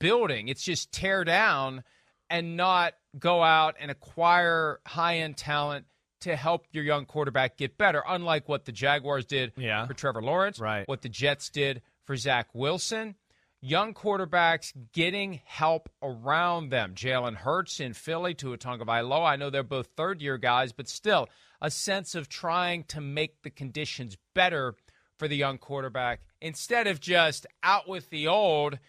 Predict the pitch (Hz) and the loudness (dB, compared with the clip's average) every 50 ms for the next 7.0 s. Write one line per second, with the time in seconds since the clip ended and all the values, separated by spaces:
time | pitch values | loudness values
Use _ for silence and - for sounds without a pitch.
0 | _ _ _ _ _ _ - 165 165 165 165 160 160 160 156 156 151 147 - - | _ _ _ _ _ _ -4 -2 0 2 2 2 2 0 0 -2 -2 -6 -10 -14
1 | _ _ _ - 156 143 160 160 151 127 131 147 143 139 135 131 131 151 190 214 | _ _ _ -14 -6 -4 -4 -4 -4 -4 -4 -4 -2 -2 -4 -6 -6 -4 -2 -2
2 | 196 151 135 135 135 139 147 151 185 214 220 214 185 185 175 - - - 156 147 | -2 -2 -2 -2 -4 -4 -6 -4 -4 -2 -2 -2 -2 -2 -4 -4 -4 -10 -10 -8
3 | 143 151 175 175 160 160 143 147 147 - - 139 139 151 151 143 143 135 107 135 | -6 -4 -4 -4 -6 -6 -8 -8 -10 -10 -10 -10 -8 -8 -8 -8 -8 -8 -6 -6
4 | 139 135 127 - - 143 131 120 - - 127 110 - 120 113 - - 185 170 - | -8 -8 -8 -10 -8 -8 -8 -6 -8 -12 -10 -6 -4 -6 -6 -6 -10 -14 -8 -2
5 | 294 247 165 151 180 190 214 240 285 277 - - 339 285 269 220 233 220 196 156 | 0 0 0 -2 -4 -8 -4 -4 -4 -4 -4 -8 -10 -8 -4 0 0 0 2 2
6 | 185 170 151 - 160 147 139 123 135 131 123 117 104 - 131 131 123 110 107 123 | 0 0 0 2 0 0 0 2 0 0 0 0 -2 -6 -6 -2 -2 -2 -2 -4